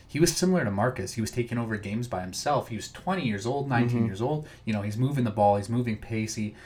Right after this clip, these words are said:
Speaker 1: It, it was phenomenal. Fans loved him. Oh,
Speaker 2: Mm-hmm.
Speaker 1: fans love him.
Speaker 2: It's all confidence, though, right?
Speaker 1: It's all confidence.
Speaker 2: Yeah. And they lost that completely.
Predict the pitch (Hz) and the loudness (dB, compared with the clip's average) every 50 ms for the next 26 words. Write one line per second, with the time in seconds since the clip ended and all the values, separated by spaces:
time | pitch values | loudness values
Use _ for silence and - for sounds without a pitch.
0 | - - - - - 98 - - - - - 143 123 120 - - 123 131 180 202 | -20 -20 -18 -16 -16 -16 -14 -16 -12 -8 -2 0 0 0 0 -2 0 0 0 2
1 | - 110 - - - - 160 151 160 170 175 160 131 127 131 143 147 131 113 104 | 0 -2 -4 -6 -8 -8 -6 -6 -4 -4 -4 -4 -4 -4 -2 -2 -2 -2 -4 -6
2 | 95 95 - 123 120 127 123 117 113 113 113 151 143 131 123 117 107 104 107 113 | -6 -4 0 4 6 6 6 6 4 2 0 0 0 0 0 -2 -4 -4 -2 -2
3 | 131 170 339 - - 175 - 104 110 101 - 113 120 120 - 113 113 123 - - | 2 2 2 2 2 0 -2 -2 0 4 8 8 8 10 10 10 10 10 10 8
4 | 117 113 107 - - 98 98 98 107 117 123 123 - - - - - - - 180 | 6 6 4 4 2 4 6 6 8 6 6 4 0 -8 -10 -12 -8 -2 2 2
5 | 175 156 143 - 117 104 101 104 - 95 95 - - - - - - - - 107 | 2 2 2 -2 -4 -4 -4 -8 -10 -12 -12 -14 -18 -20 -20 -20 -14 -10 -6 -6
6 | 104 98 - - - - - - - - - - - - - - - - 110 113 | -4 -6 -6 -10 -16 -20 -20 -20 -20 -20 -20 -20 -20 -20 -20 -6 2 6 8 10
7 | 113 113 113 120 - - 113 - - 117 104 - 110 101 95 101 107 | 12 12 12 10 10 8 4 4 4 4 4 4 4 4 6 4 2